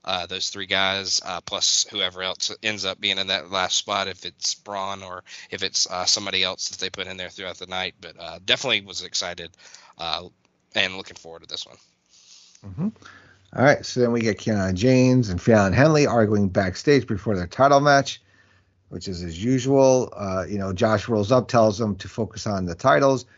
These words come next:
Speaker 2: They all briefly wonder where Brooks is before taking their leave and sending us to break. Then we get a TikTok video of Saul Ruka and a pal who hasn't debuted yet, basically Danny Palmer,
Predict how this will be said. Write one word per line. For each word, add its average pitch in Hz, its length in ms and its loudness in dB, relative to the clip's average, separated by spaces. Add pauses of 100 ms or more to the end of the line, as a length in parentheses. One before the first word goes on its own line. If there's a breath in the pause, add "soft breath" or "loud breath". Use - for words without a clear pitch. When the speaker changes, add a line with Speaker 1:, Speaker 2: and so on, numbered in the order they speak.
(180 soft breath)
Speaker 2:
They 110 60 -4
all 101 140 2
briefly 107 320 -4
wonder 123 260 2
where 101 140 4
Brooks 123 340 0
is 127 180 2
before 104 320 -4
taking 95 320 -4
their 92 120 -2
leave 113 240 0
and 95 100 -2
sending 95 300 -4
us 87 100 -8
to - 100 -20
break. 143 280 2 (160)
Then 90 100 -12
we 92 80 -4
get 92 140 -4
a 87 40 -6
TikTok 131 520 0
video 127 520 4 (240 soft breath)
of - 140 -8
Saul 87 260 -4
Ruka 127 640 4
and 92 400 -4 (200)
a 95 80 -12
pal 143 340 4
who 110 80 2
hasn't 101 220 0
debuted 117 340 -2
yet, 104 140 -4
basically 101 320 -6
Danny 85 220 -10
Palmer, 139 380 0